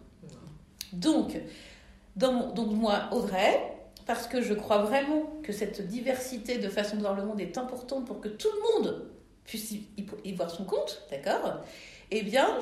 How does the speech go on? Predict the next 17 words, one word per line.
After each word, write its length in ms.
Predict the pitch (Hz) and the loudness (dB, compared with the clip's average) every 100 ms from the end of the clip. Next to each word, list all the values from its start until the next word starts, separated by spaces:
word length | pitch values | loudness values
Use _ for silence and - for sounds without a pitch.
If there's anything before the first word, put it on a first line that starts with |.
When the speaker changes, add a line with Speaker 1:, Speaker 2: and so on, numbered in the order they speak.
| 208 | 2
Speaker 2:
je 120 | 208 | 2
suis 200 | - 233 | 2 0
aussi, 480 | 254 - - 269 247 165 | 0 -2 -4 -4 -4 -4
de, 100 | 175 | -6
euh, 260 | - 170 | -6 -6
depuis 300 | 170 175 - | -6 -6 -4
un 200 | 175 165 | -2 0
an, 160 | 214 370 | 0 2
la 100 | 220 | 2
présidente 540 | - 247 233 220 233 | 0 -2 -2 0 0
d'une 100 | 214 | 0
association 400 | 180 180 180 175 | -2 -4 -6 -4
qui 80 | 330 | -4
s'appelle 240 | 247 214 254 | -2 0 0
le 60 | |
Brussels 360 | 185 214 240 247 | -2 -2 -2 -2
Binder. 340 | 190 175 170 | -4 -4 -6